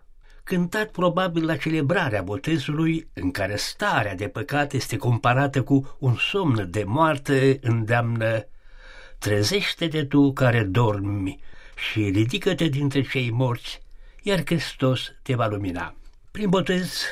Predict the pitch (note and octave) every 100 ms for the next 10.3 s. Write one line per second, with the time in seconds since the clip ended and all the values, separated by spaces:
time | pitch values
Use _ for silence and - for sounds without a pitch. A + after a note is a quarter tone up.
0 | - - D#3 E3+ F3 D3+ B2+ C#3 - C#3+
1 | C3+ - G#2 G#2+ G2+ - - F3+ E3+ -
2 | D3+ C#3+ G#2 B2+ C#3+ G2 G2+ F#2+ D3+ E3+
3 | - - - - - F3 E3 C#3+ C#3+ D#3
4 | E3+ - A2 A2+ E3 F#3 D#3+ C3+ G#2 F#2+
5 | F2+ F2 - - - - - - A#2+ B2
6 | - A2 G2+ - - - - - - E3
7 | F#3+ F3 A#2+ A#2 A2 F#3+ C#3+ - - A#2+
8 | B2 A#2 A#2 C#3 C#3 A2+ A2+ E3 C#3 B2
9 | - G2 A2+ C#3 A#2+ A2 G#2 F#2+ G#2 F#2
10 | G#2+ G#2+ -